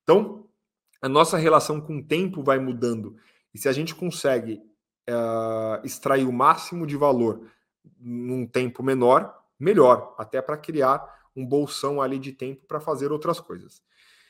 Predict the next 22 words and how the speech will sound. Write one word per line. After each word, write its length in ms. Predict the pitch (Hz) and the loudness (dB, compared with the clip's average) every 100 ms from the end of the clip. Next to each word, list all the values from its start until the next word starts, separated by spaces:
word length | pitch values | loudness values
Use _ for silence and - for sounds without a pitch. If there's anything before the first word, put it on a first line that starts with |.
| _ _ | _ _
Então, 140 | 220 | 4
quis 240 | 220 254 240 | 6 0 4
trazer 320 | 233 185 185 | 6 8 6
aqui 200 | 175 - | 4 2
mais 240 | 160 156 | 2 2
informações, 720 | 165 160 160 147 - 151 147 | 0 -2 2 2 2 -2 -2
mais 240 | 131 147 143 | 0 0 0
detalhes 440 | 147 139 135 131 | 0 2 2 0
sobre 220 | - 131 | -6 -6
essa 180 | 120 127 | -6 -6
pesquisa 480 | - 120 - 120 117 | -6 -8 -10 -4 0
da 120 | 117 | 0
Nature, 480 | 110 127 151 - 131 | 0 -4 -6 -10 -12
principais 600 | - 165 165 - 131 143 143 | -8 -8 -8 -6 0 0 -2
conclusões. 760 | - 135 - 110 101 123 117 | -12 -14 -10 -10 -6 -8 -6
Aqui 180 | 110 135 | -10 -10
eu 40 | |
não 60 | 131 | -14
quis 160 | 123 | -12
entrar 280 | 120 117 120 | -12 -6 -6
muito 280 | 120 117 113 | -4 -8 -10
no, 220 | 117 107 | -10 -10